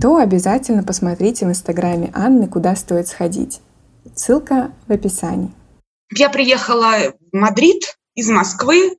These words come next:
Speaker 2: живу здесь шесть лет. Сейчас работаю несколько лет гидом.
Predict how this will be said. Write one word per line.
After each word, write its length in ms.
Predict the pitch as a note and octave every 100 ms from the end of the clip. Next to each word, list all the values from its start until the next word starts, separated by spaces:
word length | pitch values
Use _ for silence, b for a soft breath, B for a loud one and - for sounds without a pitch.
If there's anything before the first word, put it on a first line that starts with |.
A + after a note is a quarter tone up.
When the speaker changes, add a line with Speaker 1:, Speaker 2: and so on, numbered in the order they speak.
| -
Speaker 2:
живу 300 | A3 C4 C#4+
здесь 460 | G#3 F3 A#3+ G#3 -
шесть 460 | - B3+ G#3 -
лет. 340 | A#3+ D#4+ F#4 - _ _ _ _
Сейчас 580 | - - - D4 B3+ -
работаю 800 | A#3+ A3+ B3 G#3 - G3+ G3 F#3+
несколько 540 | G#3 A3+ G#3 G#3+ G3+ G#3+
лет 280 | A3 G3 F3+
гидом. 480 | C4+ F4+ F4+ F4 F4+